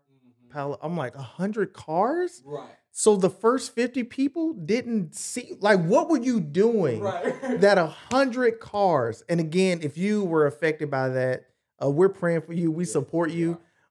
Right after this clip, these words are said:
Speaker 2: But my humanity, I'm sorry.
Speaker 1: Yeah.
Speaker 2: I, I try to be, like, very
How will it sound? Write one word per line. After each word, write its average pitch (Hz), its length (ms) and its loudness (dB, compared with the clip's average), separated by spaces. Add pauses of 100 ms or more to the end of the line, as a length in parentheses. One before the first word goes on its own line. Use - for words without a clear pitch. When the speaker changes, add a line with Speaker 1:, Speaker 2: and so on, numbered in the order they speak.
(360)
Speaker 2:
But 170 300 0
my 180 220 2
humanity, 170 800 -2
I'm 151 160 -4
sorry. 117 440 -6
Speaker 1:
Yeah. 143 320 -2
Speaker 2:
I, 147 100 -2
I 160 80 -2 (160)
try 185 220 -2
to 185 80 0
be, 170 120 -4
like, 139 480 -2
very 147 420 -2